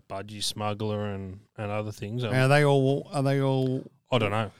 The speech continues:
Speaker 2: It'd be interesting to find out 'cause that means if Y K T R are representing him for those deals,
Speaker 1: Mm.
Speaker 2: how does that then relate to his playing contract? It doesn't.
Speaker 1: It doesn't.
Speaker 2: How does
Speaker 1: I'm,
Speaker 2: that, how
Speaker 1: I'm
Speaker 2: does that
Speaker 1: tipping
Speaker 2: go under the salary cap?
Speaker 1: it'd
Speaker 2: Or are
Speaker 1: be,
Speaker 2: they classed
Speaker 1: it'd
Speaker 2: as
Speaker 1: be,
Speaker 2: third-party
Speaker 1: it'd be
Speaker 2: deals?
Speaker 1: third-party deals, wouldn't it?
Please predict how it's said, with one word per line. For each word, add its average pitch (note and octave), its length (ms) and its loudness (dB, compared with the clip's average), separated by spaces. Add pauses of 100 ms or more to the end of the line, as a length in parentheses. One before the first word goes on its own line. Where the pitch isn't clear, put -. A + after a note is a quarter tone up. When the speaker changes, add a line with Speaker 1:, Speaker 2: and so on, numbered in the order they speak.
(640)
Speaker 2:
It'd G#3 120 -2
be A3+ 140 0
interesting E3 320 -4
to - 40 -8
find D#3+ 180 0
out F3 140 2
'cause C3 120 -4
that E3+ 140 2
means D#3+ 240 2
if C3 140 -2
Y E3+ 200 2
K D3+ 240 0
T D3 180 -2
R C3 200 0
are B2 40 -4
representing C3 580 -2
him B2+ 140 -2
for E3+ 300 2
those A#2+ 340 2
deals, A#2 560 -4
Speaker 1:
Mm. G2+ 160 -4
Speaker 2:
how B2 220 2
does D3+ 100 0
that C#3 200 0
then C#3 160 -2
relate C3+ 340 -2
to C3 100 -6
his B2 140 -4
playing E3 300 -2
contract? - 440 -14
It G#2+ 160 -18
doesn't. E3+ 360 -2 (300)
Speaker 1:
It A2+ 100 -6
doesn't. A2+ 240 -6 (160)
Speaker 2:
How C3+ 160 0
does A#2 80 6
Speaker 1:
I'm, A#2 60 4
Speaker 2:
that, D#3 260 2
how D#3+ 140 2
Speaker 1:
I'm E3+ 60 2
Speaker 2:
does D3+ 100 0
that D#3 140 6
Speaker 1:
tipping A2+ 100 0
Speaker 2:
go D3 420 4
under C#3+ 460 4
the A#2+ 180 2
salary F3 340 0
cap? - 180 -14 (1200)
Speaker 1:
it'd A#2+ 120 -2
Speaker 2:
Or F3 60 0
are E3+ 40 4
Speaker 1:
be, E3 60 4
Speaker 2:
they D#3 140 2
classed C#3+ 280 2
Speaker 1:
it'd C3+ 100 0
Speaker 2:
as A#2 60 0
Speaker 1:
be, G#2+ 40 -4
Speaker 2:
third-party C#3+ 460 2
Speaker 1:
it'd A2+ 60 0
be D3 60 2
Speaker 2:
deals? E3 160 2
Speaker 1:
third-party A2 420 -2
deals, G2 280 -12
wouldn't G#2+ 180 -6
it? D3 60 -14